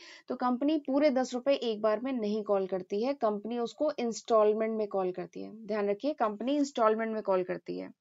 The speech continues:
थोड़ा पैसा कंपनी एप्लीकेशन की स्टेज पे मंगाती है, फिर थोड़ा पैसा कंपनी अलॉटमेंट की स्टेज पे मंगाती है, उसके बाद कंपनी कॉल, कॉल कहते हैं उसे, कॉल में मंगाती है। जैसे फर्स्ट कॉल है, सेकंड कॉल है, ठीक है,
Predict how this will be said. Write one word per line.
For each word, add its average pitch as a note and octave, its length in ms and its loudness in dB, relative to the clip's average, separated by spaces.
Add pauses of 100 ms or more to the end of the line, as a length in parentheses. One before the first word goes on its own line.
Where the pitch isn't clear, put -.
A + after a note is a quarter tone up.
(760)
थोड़ा C4 220 8
पैसा C#4+ 340 8
कंपनी A#3 420 0
एप्लीकेशन A3+ 640 4
की C4 120 0
स्टेज B3 300 -2
पे C4 100 0
मंगाती A#3+ 480 2
है, B3+ 220 0 (340)
फिर C#4+ 160 6
थोड़ा C#4 260 6
पैसा C4 320 0
कंपनी A#3 420 0
अलॉटमेंट A3 520 6
की C4 100 0
स्टेज A#3+ 300 -2
पे B3+ 80 0
मंगाती A3+ 500 0
है, D4 140 0 (120)
उसके D4 340 2
बाद B3 340 2
कंपनी B3 600 0 (160)
कॉल, A3 360 8 (460)
कॉल A#3 280 10
कहते G#3 300 4
हैं G3+ 60 2
उसे, D4 260 -4 (320)
कॉल A#3 220 12
में A#3 100 2
मंगाती F#3+ 380 2
है। F#3+ 60 4
जैसे G#3+ 240 2
फर्स्ट A3 480 2
कॉल G3+ 280 8
है, G#3 240 8
सेकंड G#3+ 420 2
कॉल G3+ 340 6
है, G#3+ 280 2 (460)
ठीक E4+ 140 -2
है, B4+ 140 -2